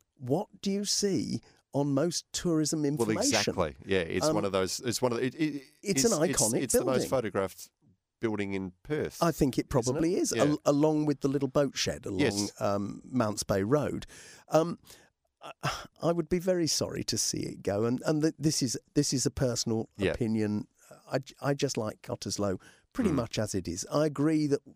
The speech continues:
Speaker 1: you've probably got to improve the facilities and, and perhaps tidy
Speaker 2: Mm.
Speaker 1: up a little bit, but please not too much. It's,
Speaker 2: Yeah,
Speaker 1: it's,
Speaker 2: just
Speaker 1: it's
Speaker 2: d-
Speaker 1: a seaside town. It's fish and chips, thongs, and wet sand.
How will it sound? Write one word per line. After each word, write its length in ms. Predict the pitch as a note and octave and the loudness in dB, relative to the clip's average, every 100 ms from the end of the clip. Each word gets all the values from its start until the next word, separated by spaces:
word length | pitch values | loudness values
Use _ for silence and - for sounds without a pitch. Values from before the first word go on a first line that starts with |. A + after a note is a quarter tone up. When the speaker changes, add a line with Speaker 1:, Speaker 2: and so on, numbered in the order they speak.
| - | -6
Speaker 1:
you've 240 | B2+ - | -4 -2
probably 260 | D3 C3+ B2 | -4 -2 -2
got 160 | A2+ - | -2 -2
to 80 | G#2 | -4
improve 360 | F#2+ A#2 F#2+ | 0 -2 -2
the 80 | G2 | -8
facilities 720 | - - B2 B2 A#2 B2+ A#2+ - - - _ | -8 -4 -2 -2 -2 -2 -2 -4 -14 -20 _
and, 340 | - G#2+ G#2 - - | -4 0 -2 -4 -4
and 220 | G#2 G#2 _ | -4 -4 _
perhaps 260 | - - - | -10 -6 -6
tidy 340 | - G#2+ E2 | -2 -2 -2
Speaker 2:
Mm. 40 | - | -4
Speaker 1:
up 140 | - | -6
a 40 | |
little 180 | - - | -8 -6
bit, 200 | - - | -4 -4
but 160 | A3 - | -4 -4
please 300 | - D#3+ - | -6 -4 -4
not 200 | - - | -8 -8
too 180 | - - | -8 -8
much. 360 | - - - | -8 -12 -10
It's, 120 | D2 F2 | -6 -2
Speaker 2:
Yeah, 140 | D2+ | -2
Speaker 1:
it's, 220 | E3 F#3 - | -2 -2 -2
Speaker 2:
just 220 | A2+ - - | -2 -6 -2
Speaker 1:
it's 200 | G3+ G#3+ | 0 2
Speaker 2:
d- 60 | A3+ | 0
Speaker 1:
a 40 | |
seaside 760 | - - - G3 F3 D#3+ E3 - | 0 0 0 0 0 0 -2 -2
town. 280 | C#3 B2 C3+ | -6 -6 -8
It's 160 | - | -8
fish 320 | - G3+ G#3+ | 0 2 2
and 180 | G#3+ G3 | 0 0
chips, 460 | - B2 G#2+ - - - - | 0 0 0 -2 -4 -6 -16
thongs, 640 | - - C#3+ D3 C#3+ D3 - - - _ | -6 0 2 2 2 0 -2 -10 -20 _
and 220 | C#3+ C3 B2+ - | 0 0 0 0
wet 300 | C3+ C#3 - | 2 2 2
sand. 500 | - G2+ D#2+ F2 | 0 -2 -4 -8